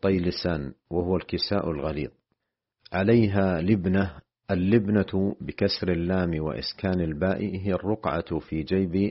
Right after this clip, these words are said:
القميص. شبر أي قدر يسير، من ديباج، والديباج نوع من الحرير، وهذا فيه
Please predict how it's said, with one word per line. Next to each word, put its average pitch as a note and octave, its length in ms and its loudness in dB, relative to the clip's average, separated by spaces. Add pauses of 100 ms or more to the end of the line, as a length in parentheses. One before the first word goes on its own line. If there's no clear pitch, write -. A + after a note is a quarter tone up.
القميص. D2+ 640 -6 (720)
شبر A2+ 640 2 (120)
أي G2 120 2
قدر F#2+ 340 0
يسير، F2 640 -2 (760)
من G#2+ 260 4
ديباج، F#2 480 4 (440)
والديباج G2 720 2
نوع G#2 360 2
من F2 220 2
الحرير، D#2+ 540 -6 (520)
وهذا G2 380 4
فيه G2+ 520 0